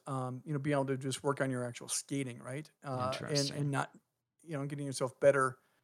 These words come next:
Speaker 1: at, at skating and being able to do various different things. Uh, and yeah, it's probably a little bit smaller than the, than the roller derby rink is, but it's still ha-, the same principle. It's still an oval.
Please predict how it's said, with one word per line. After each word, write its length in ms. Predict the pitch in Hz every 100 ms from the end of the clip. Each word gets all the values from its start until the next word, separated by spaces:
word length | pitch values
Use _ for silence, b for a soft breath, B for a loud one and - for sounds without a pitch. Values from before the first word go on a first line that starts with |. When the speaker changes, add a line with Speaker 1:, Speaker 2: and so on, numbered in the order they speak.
| _ _
Speaker 1:
at, 220 | 135 131 147
at 200 | 131 -
skating 520 | - 143 135 135 135
and 120 | 131
being 120 | 135
able 100 | 131
to 100 | 131
do 240 | 131 131 135
various 240 | 131 135
different 340 | - 139 131 -
things. 520 | 147 135 139 135 - -
Uh, 340 | 127 123 131 131 _
and 160 | 156 190
yeah, 180 | 214 147
it's 140 | -
probably 260 | 185 165 151
a 60 |
little 200 | 147 147
bit 300 | 143 147 -
smaller 420 | - 160 143 147
than 220 | 139 135 131
the, 240 | 127 127 147
than 260 | 135 135
the 200 | 135 131
roller 260 | 127 135 143
derby 220 | 143 139
rink 320 | 127 139 143
is, 320 | 147 160 254 - _ _ _ _ _
but 160 | 156
it's 120 | 147 -
still 240 | 165 143
ha-, 140 | 135 143
the 100 | 151
same 220 | - 147
principle. 340 | - 143 - 117
It's 100 | -
still 160 | 151
an 80 | 135
oval. 380 | 135 127 127